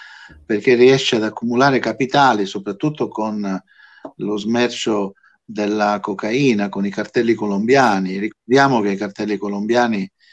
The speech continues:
eh, si, si sono fidati, affidati inizialmente soprattutto all''ndrangheta, quindi l''ndrangheta è diventata,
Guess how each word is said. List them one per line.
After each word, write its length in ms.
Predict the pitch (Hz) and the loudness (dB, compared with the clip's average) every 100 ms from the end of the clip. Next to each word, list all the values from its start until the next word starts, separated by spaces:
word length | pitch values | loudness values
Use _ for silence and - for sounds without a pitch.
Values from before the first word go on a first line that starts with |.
| _ - - _ | _ -20 -20 _
eh, 200 | - - | -10 -8
si, 320 | 76 - 113 - | -6 -4 -2 -4
si 180 | - 120 | -6 -4
sono 200 | 131 131 | 0 0
fidati, 540 | 131 127 131 127 117 | 2 4 4 4 2
affidati 760 | 113 113 113 127 120 - 104 98 _ - 98 | 0 0 2 4 2 0 -4 -4 _ -8 -6
inizialmente 640 | 110 117 127 123 - - 113 | -4 -4 -2 -4 -4 -10 -8
soprattutto 580 | - 113 123 143 147 123 | -4 -2 -4 -4 -4 -2
all''ndrangheta, 840 | 113 104 104 98 92 95 95 101 | -2 -2 -2 -2 -2 -4 -6 -8
quindi 260 | - 143 117 | -6 0 0
l''ndrangheta 540 | 107 110 139 139 104 | 0 0 0 0 -2
è 60 | 95 | -4
diventata, 800 | 104 113 _ - 123 120 107 | -4 -6 _ 2 2 2 -2